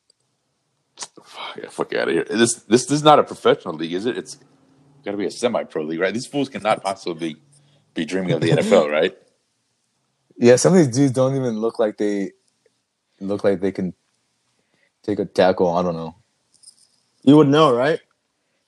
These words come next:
Speaker 2: I would. I, I would. I would hate to get tackled.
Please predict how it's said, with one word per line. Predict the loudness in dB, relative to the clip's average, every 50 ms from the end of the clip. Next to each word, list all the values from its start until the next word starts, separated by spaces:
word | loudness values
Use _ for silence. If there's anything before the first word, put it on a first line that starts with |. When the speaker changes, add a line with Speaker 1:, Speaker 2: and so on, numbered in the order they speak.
| _ _ _ _ _ -12 -10 -10 -8 -10 -12 -14 _ _ _ _
Speaker 2:
I | 4 6 8
would. | 8 8 8 6 6 4
I, | 0 -2 -4 -4 -4
I | -4 -4
would. | -4 -6 -8 -8 -8 -6
I | -6 -6
would | -4 -4 -6
hate | -6 -6 -6
to |
get | -8 -8 -6 -4
tackled. | -2 -2 -2 -2 -4 -8 -10